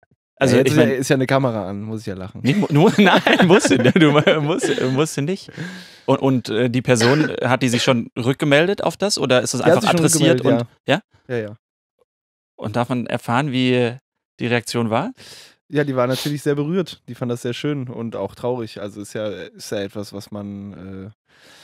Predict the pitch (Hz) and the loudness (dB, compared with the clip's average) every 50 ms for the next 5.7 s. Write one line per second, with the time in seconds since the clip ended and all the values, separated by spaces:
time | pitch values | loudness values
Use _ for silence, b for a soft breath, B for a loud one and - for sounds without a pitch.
0 | b b b b _ _ _ _ _ _ _ _ _ _ 120 120 117 120 123 120 | b b b b _ _ _ _ _ _ _ _ _ _ -14 -10 -6 -4 -4 -2
1 | 107 117 120 123 120 107 98 - - 117 117 - 127 123 131 131 120 123 120 127 | -2 -2 -2 -4 -6 -6 -8 -8 -6 -6 -2 0 0 0 0 0 0 2 2 2
2 | 135 151 147 135 123 - - 135 120 123 120 117 - - 117 117 117 104 120 113 | 2 2 0 -2 -6 -6 -6 -4 -4 -4 -4 -4 -2 -2 -2 -2 -2 -2 -4 -4
3 | 107 107 110 110 104 110 107 104 101 - 120 113 - 113 113 110 - - - 110 | -2 -2 -4 -6 -6 -6 -8 -8 -8 -8 -12 -12 -10 -8 -8 -8 -8 -8 -8 -8
4 | 98 98 101 98 95 - 98 101 107 113 110 110 117 127 - 131 120 117 120 98 | -8 -8 -10 -12 -12 -12 -14 -14 -12 -10 -4 -2 -2 0 0 -2 -2 0 -2 -2
5 | 127 131 - - 151 151 - 139 120 - 120 113 117 117 | -2 -4 -2 -2 -2 -2 -2 -4 -4 -4 -6 -6 -8 -10